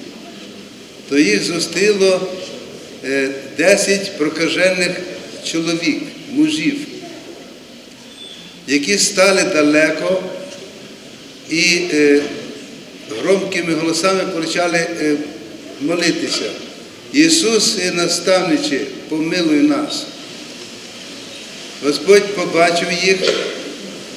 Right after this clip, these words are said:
і каже: «Ідіть, покажіть себе священникам».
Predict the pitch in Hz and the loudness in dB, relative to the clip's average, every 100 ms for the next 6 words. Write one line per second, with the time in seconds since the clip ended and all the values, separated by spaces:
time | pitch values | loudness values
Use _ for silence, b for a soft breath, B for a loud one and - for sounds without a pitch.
0 | - - - - - - 156 165 165 165 | -14 -14 -12 -14 -12 0 4 4 2 0
1 | 180 170 139 117 98 95 - - - - | 2 4 2 -2 -6 -8 -12 -14 -16 -16
2 | - - - - - - - - - 156 | -16 -16 -16 -16 -14 -16 -16 -12 2 2
3 | 156 170 226 - - - - - - - | 4 2 2 0 -6 -8 -12 -14 -16 -6
4 | 151 165 165 202 226 - 190 190 190 - | -4 0 0 0 0 2 4 4 4 2
5 | 180 - 180 143 127 - - | -2 2 2 2 0 -4 -8